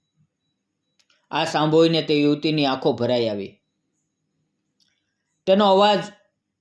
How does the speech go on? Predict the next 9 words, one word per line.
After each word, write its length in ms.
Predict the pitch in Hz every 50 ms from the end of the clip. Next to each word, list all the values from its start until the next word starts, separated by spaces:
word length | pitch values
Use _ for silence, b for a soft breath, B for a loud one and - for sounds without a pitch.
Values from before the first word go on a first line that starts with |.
| _ _ _ -
કાપતા 340 | 170 175 185 - - 214 190
કાપતા 380 | 190 196 185 185 190 - 196
બોલ્યો, 380 | 165 151 147 156 143 139 127 107 - - _ _ _ _ _ _ _ _ _ -
"કાકા, 580 | - 147 156 156 175 175 190 185 - - _ _ _ _ _ _ _ _ _ _ _ _ _ _ _ _ -
મારી 200 | 139 156 170 180
હાલત 360 | 170 165 170 180 185 175 - -
ખૂબ 240 | - 185 185 175 -
ખરાબ 300 | - 156 147 151 151 131
છે. 400 | 120 - - - 113 104 -